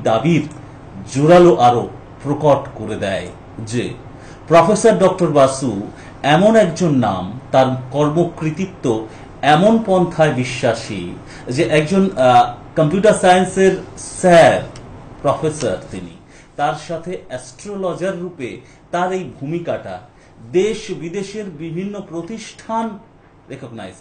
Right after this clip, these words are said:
করে, তাকে চেনেন। যদি চোখ থাকে, যদি মন থাকে, যদি সেই খোঁজার মানসিকতাটা থাকে, তাহলে আমরা চিনে নিতে পারবো। সেই ব্যতিক্রমী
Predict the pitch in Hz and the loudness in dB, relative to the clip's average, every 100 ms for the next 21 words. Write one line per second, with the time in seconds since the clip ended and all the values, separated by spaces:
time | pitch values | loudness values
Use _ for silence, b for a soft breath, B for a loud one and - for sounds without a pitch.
0 | - 76 - _ _ _ _ _ 117 117 | -20 -20 -20 _ _ _ _ _ -18 -16
1 | 113 - 101 80 65 _ _ _ _ 98 | -18 -18 -18 -18 -20 _ _ _ _ -18
2 | 131 175 190 175 170 147 - 104 - b | -14 -14 -12 -14 -14 -16 -16 -18 -20 b
3 | b b 123 151 156 139 156 175 131 107 | b b -12 -10 -8 -8 -8 -10 -10 -14
4 | 95 80 _ _ - 107 135 165 131 95 | -16 -20 _ _ -20 -14 -10 -8 -10 -12
5 | b b - 180 180 180 185 214 190 175 | b b -8 -8 -6 -10 -4 -4 -4 -6
6 | 226 240 262 214 175 117 110 101 90 104 | -6 -8 -8 -6 -6 -8 -10 -14 -18 -20
7 | 147 _ - - 127 127 196 208 170 131 | -20 _ -20 -14 -14 -12 -14 -14 -12 -14
8 | 123 98 95 95 85 82 82 - - b | -14 -16 -16 -18 -20 -20 -20 -20 -20 b
9 | _ - 127 127 131 170 180 170 156 | _ -14 -10 -8 -10 -10 -8 -8 -8